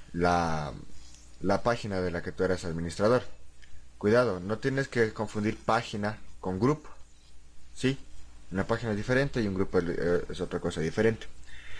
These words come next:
Bueno, eh, después de eliminar la página, eh, lo más, la parte más difícil es esperar los quince días. O sea,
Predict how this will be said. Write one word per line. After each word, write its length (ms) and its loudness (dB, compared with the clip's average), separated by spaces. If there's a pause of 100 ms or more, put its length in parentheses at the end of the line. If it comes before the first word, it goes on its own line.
(840)
Bueno, 340 4 (600)
eh, 560 8
después 320 4
de 60 0
eliminar 340 2
la 120 0
página, 540 0 (1400)
eh, 800 6
lo 140 4
más, 580 0
la 140 0
parte 300 2
más 140 2
difícil 520 -2
es 260 4
esperar 400 6
los 140 0
quince 280 -2
días. 420 4 (120)
O 20 -6
sea, 360 0